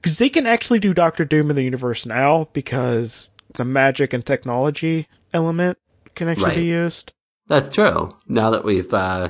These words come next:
Speaker 2: gotten Doctor Strange in there and the, uh, Guardians of the Galaxy two is gonna have some crazy cosmic, e-, Ego the Living Planet is going to show up. So, you know, things
Speaker 1: Yeah.
Speaker 2: are getting real lit.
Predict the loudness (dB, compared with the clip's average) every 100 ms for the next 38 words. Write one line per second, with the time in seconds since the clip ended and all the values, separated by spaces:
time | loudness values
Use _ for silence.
0 | -4 -4 -4 -4 -4 -4 -4 -8 -4 -2
1 | -2 -2 0 0 0 2 2 0 -4 -10
2 | -20 _ _ _ -6 -2 0 0 0 0
3 | 0 0 0 0 -2 -2 -2 -2 -2 -4
4 | -6 -4 0 0 0 -4 -4 -4 -4 -2
5 | 0 0 -2 -2 -2 -2 -4 -4 -6 -2
6 | -2 -2 -2 -4 -4 -6 -4 -2 -2 -6
7 | -6 -8 -10 -18 -20 _ _ -2 -2 -4
8 | -4 -2 2 2 4 2 2 0 0 0
9 | 0 -2 -6 -4 -4 -4 -4 0 0 0
10 | -2 -4 0 2 2 0 -4 -6 -12 _
11 | _ _ _ 0 2 2 2 0 -2 -2
12 | -2 -2 -4 -6 -4 0 4 2 0 -4
13 | -6